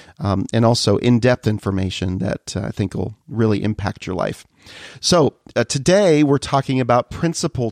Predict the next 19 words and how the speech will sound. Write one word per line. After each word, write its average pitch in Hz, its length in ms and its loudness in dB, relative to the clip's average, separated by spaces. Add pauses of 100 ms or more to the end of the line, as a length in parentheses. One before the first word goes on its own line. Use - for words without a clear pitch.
two, 214 500 2 (840)
which 135 480 0
is 127 680 0 (120)
how, 127 340 -4
in 120 280 -2
How 117 180 2
to 117 80 4
Win 113 180 0
Friends 110 300 -2
and 107 80 -2
Influence 113 360 -6
People, 190 420 -2
and 110 300 -2
that 131 200 0
is 110 180 -2
give 143 560 2
honest 180 600 -2 (420)
and 135 180 0
sincere 131 840 0